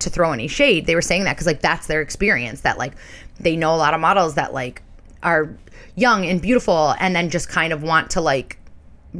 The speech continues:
get married and go be taken care of and whatever. And there's nothing wrong with that. But, like, even after having a child, it's like, "Oh, you're, you're still an actor? Oh, you're still a model? Yeah, what am I gonna be?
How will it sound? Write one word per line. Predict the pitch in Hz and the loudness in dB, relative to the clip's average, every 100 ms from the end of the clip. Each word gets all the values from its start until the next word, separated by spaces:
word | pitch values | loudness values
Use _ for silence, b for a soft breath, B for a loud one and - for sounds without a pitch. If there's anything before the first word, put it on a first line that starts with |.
| 180 | -4
get | 190 180 | 0 2
married | 185 175 175 | 2 4 2
and | 160 147 160 180 175 | 0 -2 -8 -12 -6
go | 196 185 170 | 0 0 0
be | 165 156 185 175 | -4 -6 -4 4
taken | 185 175 | 4 4
care | 175 165 | 2 0
of | 160 | -2
and | |
whatever. | 160 190 160 | 0 2 2
And | 196 | 0
there's | 208 | 0
nothing | 247 208 | 0 0
wrong | 202 285 | 2 2
with | 262 | 2
that. | 151 - B B B B | 0 -2 B B B B
But, | - 226 | 0 2
like, | 208 185 - - - - - - - - - | 2 0 -8 -20 -20 -20 -20 -20 -20 -12 0
even | 247 247 | 4 4
after | 226 208 | 4 2
having | 196 175 170 | 0 0 -2
a | |
child, | - 277 302 202 180 | 0 2 4 2 2
it's | 175 | 0
like, | 160 - - - | -2 -2 -6 2
"Oh, | 240 | 4
you're, | 185 185 - - - | 4 0 -6 -20 -14
you're | 190 190 | 0 0
still | 170 208 | 4 4
an | 170 | 4
actor? | 127 170 - 320 359 554 | 2 -2 0 0 0 2
Oh, | 247 | 4
you're | 208 180 | 4 2
still | - - 214 208 - | 2 4 6 6 4
a | 185 | 2
model? | 180 226 240 | 4 2 2
Yeah, | 269 | 2
what | 233 180 214 | 2 4 4
am | 254 | 4
I | 269 | 4
gonna | 226 220 190 | 4 2 4
be? | 254 165 | 2 2